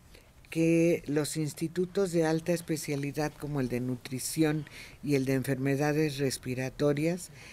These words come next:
están saturados en su capacidad para atender casos de covid diecinueve. Dio a conocer que estos institutos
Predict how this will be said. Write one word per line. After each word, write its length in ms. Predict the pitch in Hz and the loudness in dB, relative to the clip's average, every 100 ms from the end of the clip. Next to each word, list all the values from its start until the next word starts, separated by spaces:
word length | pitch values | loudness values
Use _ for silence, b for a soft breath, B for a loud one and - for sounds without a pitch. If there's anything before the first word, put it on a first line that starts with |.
| B B | B B
están 640 | 139 147 - - 165 180 | -2 0 -2 0 2 2
saturados 920 | 180 196 196 202 202 185 165 160 180 | 2 0 0 0 0 2 2 4 2
en 140 | 175 143 | 2 0
su 160 | 139 | -4
capacidad 680 | - 135 131 131 143 135 147 143 B B B | -4 -4 -4 -4 -2 0 -2 -4 B B B
para 440 | 131 131 120 127 123 | -4 -2 0 -2 -4
atender 500 | 123 131 135 151 143 | -2 0 2 0 0
casos 500 | 151 143 156 156 - | -2 0 0 -2 2
de 140 | 127 | 0
covid 400 | - 127 127 135 | 0 -4 -2 -2
diecinueve. 880 | 127 135 135 151 151 165 190 170 160 - - B B B B - | -2 -2 -2 -2 0 2 4 4 0 -4 -20 B B B B 0
Dio 180 | 160 | 2
a 80 | 165 | 4
conocer 520 | 170 165 156 170 165 | 2 2 2 2 2
que 300 | 160 156 151 | 2 2 4
estos 380 | 156 - 165 156 | 2 0 -2 -2
institutos 960 | 156 143 - 147 - 165 165 190 202 | -2 -4 -4 -4 0 0 2 0 -2